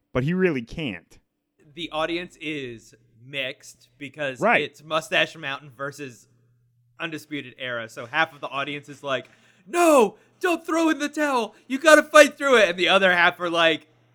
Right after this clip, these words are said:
Speaker 2: Ah, there's no way you're gonna win against Undisputed Era.
Speaker 1: Yeah,
Speaker 2: Come
Speaker 1: Kyle
Speaker 2: on.
Speaker 1: O'Reilly is a submission artist. He's an M M A guy. Come on. You can't win. Kyle O'Reilly's already broken his leg three times. You just can't tell yet.
Speaker 2: Kyle O'Reilly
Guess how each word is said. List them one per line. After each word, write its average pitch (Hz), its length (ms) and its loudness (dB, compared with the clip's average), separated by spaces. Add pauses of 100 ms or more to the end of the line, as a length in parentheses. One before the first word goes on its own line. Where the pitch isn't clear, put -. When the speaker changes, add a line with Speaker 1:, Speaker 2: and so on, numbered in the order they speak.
(120)
Speaker 2:
Ah, 208 140 8
there's 190 220 4
no 190 160 2
way 175 160 4
you're 165 120 4
gonna 160 180 -2
win 160 180 -4
against 160 340 -4
Undisputed 165 560 -6
Era. 240 380 2 (160)
Speaker 1:
Yeah, 180 240 -2
Speaker 2:
Come 196 220 -2
Speaker 1:
Kyle 247 120 6
Speaker 2:
on. 208 160 6
Speaker 1:
O'Reilly 170 320 2
is 117 140 -6
a 113 40 -14
submission 131 640 -8
artist. 175 540 -6
He's 190 200 -10
an 131 80 -8
M 98 160 -8
M 104 160 -6
A 175 140 -2
guy. 90 380 -14
Come 135 180 -10
on. 98 240 -10 (180)
You 156 80 -14
can't 85 300 -8
win. 82 260 -14 (960)
Kyle 427 220 -4
O'Reilly's 185 400 2
already 151 280 0
broken 117 440 -2
his 87 140 -12
leg 87 220 -10
three 92 160 -16
times. 90 260 -14
You 135 60 -10
just 156 160 -12
can't 135 240 -10
tell 131 260 -10
yet. 73 240 -18 (320)
Speaker 2:
Kyle 226 260 4
O'Reilly 185 680 2